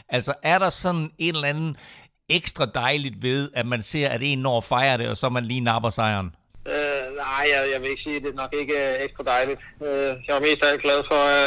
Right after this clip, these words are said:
Speaker 2: at, øh, at jeg lige nåede det. Fordi, øh, man må sige, at jeg, jeg kom, øh, kom lidt bagfra og havde, havde godt travlt, øh, til sidst i hvert fald.
Speaker 1: Og,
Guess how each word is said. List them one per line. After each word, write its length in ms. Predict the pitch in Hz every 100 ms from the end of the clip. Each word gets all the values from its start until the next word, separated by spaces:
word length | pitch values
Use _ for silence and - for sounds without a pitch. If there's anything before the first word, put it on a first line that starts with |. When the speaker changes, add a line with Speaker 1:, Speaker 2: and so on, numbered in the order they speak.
| 135
Speaker 2:
at, 100 | -
øh, 320 | 127 123 120 127 - - -
at 140 | 139 131
jeg 100 | 131
lige 160 | 147
nåede 220 | 139 143
det. 120 | 156 143 - - - - - - - - - 131
Fordi, 200 | 127 131
øh, 580 | 135 131 127 127 127 123
man 100 | 127
må 60 | 120
sige, 180 | 131 135 127
at 60 |
jeg, 160 | 127 120
jeg 80 | 123
kom, 300 | 139 135 131
øh, 200 | 131 127
kom 180 | 143 135
lidt 140 | 131
bagfra 420 | 131 131 135 131
og 80 | 123
havde, 380 | 123 123 123 120
havde 140 | 127 120
godt 160 | 127 -
travlt, 240 | 131 123 -
øh, 220 | 131 120 120
til 100 | 127
sidst 180 | 135
i 20 | - 135
hvert 140 | 120 120
fald. 100 | 127 - - - - - _
Speaker 1:
Og, 100 | 151